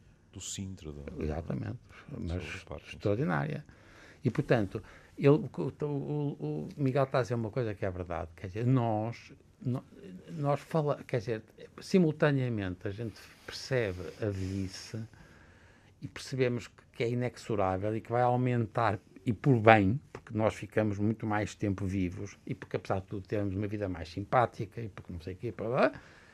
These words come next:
Speaker 2: epá, e simultaneamente a gente está lixado porque esta porcaria vai ser muito desagradável. É que é muito desagradável. <laughs> E eu,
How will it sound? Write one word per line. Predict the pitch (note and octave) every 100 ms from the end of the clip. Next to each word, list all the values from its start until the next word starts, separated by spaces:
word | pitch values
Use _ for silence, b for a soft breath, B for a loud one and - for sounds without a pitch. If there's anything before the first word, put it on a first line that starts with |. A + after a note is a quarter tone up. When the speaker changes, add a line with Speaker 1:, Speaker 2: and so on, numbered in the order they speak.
| B B
Speaker 2:
epá, | - - F3 - - B B -
e |
simultaneamente | C3 G3+ F3+ E3 F3 E3+ F3 F3+ F#3
a | F3
gente | G3 G#3
está | - F3
lixado | F3 - G3+ G3+ G#3+ -
porque | - F#3+
esta | - F#3+
porcaria | - G#3 G#3+
vai | G#3+ G3
ser | - G#3+
muito | A#3+ D4+ -
desagradável. | - A3 B3 - - F#3 - - - B B B B - -
É | -
que | -
é | E2+
muito | B2
desagradável. | D3 A#3 D#4 A3+ F3+ A3
<laughs> | - - - - b b b b b b b b b - - G4+ F#4 D#3+
E | C#3+ - - D#3
eu, | G#3